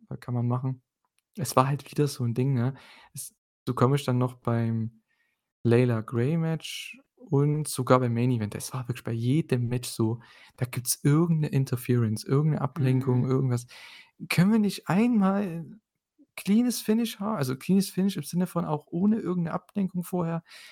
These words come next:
Speaker 1: Das wird doch wohl mal möglich sein. Vor allem bei solchen Matches, wo jeder eh weiß, dass Hook gewinnt oder dass auch dann eine Willow gewinnt oder so. Ich meine, das ist doch jetzt, hey, come on, ne? Ist einfach
Speaker 2: Ja.
Speaker 1: unnötig.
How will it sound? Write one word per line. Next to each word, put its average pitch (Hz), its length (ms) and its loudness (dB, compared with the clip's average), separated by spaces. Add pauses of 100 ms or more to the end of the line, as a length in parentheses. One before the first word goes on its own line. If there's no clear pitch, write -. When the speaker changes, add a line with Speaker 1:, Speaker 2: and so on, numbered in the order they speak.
(180)
Speaker 1:
Das - 200 -4
wird 208 240 4
doch 175 180 -4
wohl 151 160 2
mal 147 120 0
möglich 127 360 -2
sein. 107 180 -2
Vor - 120 -8
allem 175 160 2
bei 151 100 4
solchen 143 360 0
Matches, 151 380 -2
wo 123 60 -4
jeder 143 380 0
eh 175 180 0
weiß, 127 420 0 (840)
dass - 600 -2 (720)
Hook - 340 -10
gewinnt 151 420 2
oder 117 300 -6
dass - 340 -6
auch - 140 -4
dann 131 160 2
eine 123 220 0
Willow 165 320 4
gewinnt 113 380 -4
oder 107 200 -8
so. 113 160 -10
Ich - 100 -16
meine, 151 120 -2
das 139 140 -4
ist - 220 -12
doch 156 100 -8
jetzt, 151 300 -8 (680)
hey, 139 80 -2
come 160 240 -2
on, 143 420 -2 (100)
ne? 139 340 0 (1080)
Ist - 80 -4
einfach 143 180 0
Speaker 2:
Ja. 175 40 -8
Speaker 1:
unnötig. 123 600 0